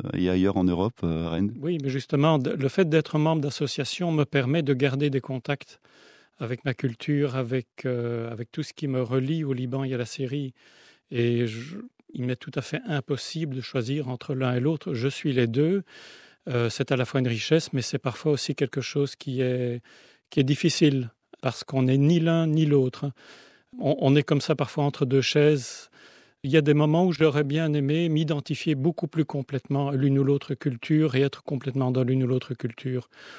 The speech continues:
Speaker 2: ou même dans une histoire. Mais bon, c'est comme ça que les choses se passent et j'essaye d'en tirer le plus grand profit. Mais c'est vrai que faire des activités comme je fais, euh, notamment participer à cette émission, pour moi, me relie à mes cultures.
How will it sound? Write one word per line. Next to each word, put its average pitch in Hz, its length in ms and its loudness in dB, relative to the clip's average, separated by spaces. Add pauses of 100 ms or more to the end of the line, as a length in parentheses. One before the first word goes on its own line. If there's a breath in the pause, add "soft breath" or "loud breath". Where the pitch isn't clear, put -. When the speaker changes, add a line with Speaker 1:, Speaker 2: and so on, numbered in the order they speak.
(120)
Speaker 2:
ou 131 80 2
même 127 200 4
dans 127 100 2
une 123 160 4
histoire. 120 540 0 (640 loud breath)
Mais 123 480 4
bon, 110 240 -4
c'est - 160 -2
comme 120 160 0
ça 143 120 -2
que 139 120 -2
les 127 60 2
choses 139 220 0
se - 140 -2
passent 160 500 -2
et 120 500 2
j'essaye 123 360 0
d'en 120 140 2
tirer 135 340 2
le 127 80 2
plus - 180 -4
grand 123 180 0
profit. 156 460 0 (200)
Mais 127 240 2
c'est - 300 0
vrai 135 200 -2
que 127 260 2 (640 loud breath)
faire - 280 2
des 151 180 4
activités 143 460 0
comme 135 180 2
je 120 120 2
fais, 160 460 2 (440 soft breath)
euh, 120 80 -4
notamment 135 420 4
participer 143 560 -2
à 135 60 2
cette 135 200 -2
émission, 135 460 4
pour 151 180 2
moi, 139 200 4
me 147 140 6
relie 165 360 2
à 151 40 2
mes 135 140 0
cultures. 117 560 -6